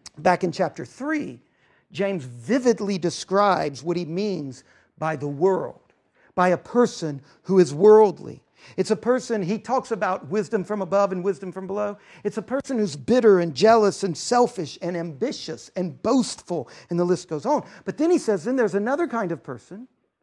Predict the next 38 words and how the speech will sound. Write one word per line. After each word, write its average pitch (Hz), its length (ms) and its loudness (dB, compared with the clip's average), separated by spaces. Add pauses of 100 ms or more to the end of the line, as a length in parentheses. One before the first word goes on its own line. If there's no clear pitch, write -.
(520)
And 202 80 2
he 208 80 4
says, 175 240 0
"This 277 160 -2
is 311 120 -2
the 294 100 0
kind 226 240 2
of - 100 0
person 190 320 0
who's 185 160 0
a 208 60 2
godly 220 400 4
person. 143 400 -12
They're 170 120 -6
pure - 680 -8
and 170 200 -4
peaceable 170 640 -4 (220)
and 165 180 -6
gentle 160 540 -6
and 151 180 -10
open 240 340 2
to 202 100 4
reason 185 480 -2
and 143 140 -6
full 269 260 0
of 160 100 -2
mercy 190 600 -6 (260)
and 170 160 -8
sincere 175 800 -6 (240)
and 175 180 0
filled 226 440 4
with 185 200 0
the 190 60 0
good 208 280 2
fruits 185 360 -2
of 160 120 -8
the 202 80 0
Spirit." 196 500 -6